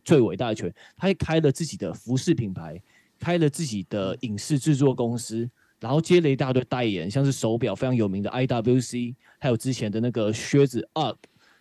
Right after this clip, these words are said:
那所以就是他，你，等于是你这个人在N F L打出了名气之后，你的商业价值是非常的高的，尤其是在这种社群媒体的年代，你有可能很多业配随之而来这样子。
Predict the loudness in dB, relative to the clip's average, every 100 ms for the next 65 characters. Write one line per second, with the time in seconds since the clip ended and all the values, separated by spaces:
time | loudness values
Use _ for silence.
0 | _ -2 4 4 6 4 4 0 0 -2
1 | -2 -6 _ _ _ 0 0 -2 _ _
2 | 2 4 4 4 4 2 2 2 2 -4
3 | -4 -2 2 2 2 0 -2 -4 -8 2
4 | 4 6 4 2 2 0 0 -2 -2 -4
5 | -10 _ 0 0 0 -2 2 4 6 6
6 | 4 0 -2 -6 -2 -2 0 0 0 -2
7 | -6 -8 -6 -4 2 2 2 -2 -2 0
8 | 0 0 0 0 0 2 2 2 -2 -2
9 | -4 -6 -8 -10 -10 -10 -10 -14 _ 2
10 | 4 4 0 -2 -4 -4 2 4 4 4
11 | 2 -2 -6 -6 _ -10 -4 -4 -2 2
12 | 2 2 -2 -6 -8 -8 -8 -10